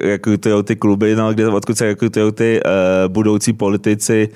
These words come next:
udělal si právnický titul vlastně po studiích, což je taky jako, taky tradiční povolání, že jo, těch britských povo-,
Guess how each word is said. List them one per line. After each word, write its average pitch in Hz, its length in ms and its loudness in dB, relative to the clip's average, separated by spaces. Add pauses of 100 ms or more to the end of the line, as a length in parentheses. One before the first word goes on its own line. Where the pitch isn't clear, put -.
(180)
udělal 98 340 0
si 110 140 -4
právnický 92 580 -2
titul 95 500 0
vlastně 92 280 -2
po - 120 -10
studiích, 92 480 0
což - 220 -6
je 92 60 0
taky 87 200 -2
jako, 87 220 -2
taky 92 220 -2
tradiční 87 460 -2
povolání, 85 540 -2
že 92 60 -2
jo, 87 80 -4
těch 85 180 -10
britských 90 400 -4
povo-, 90 260 -2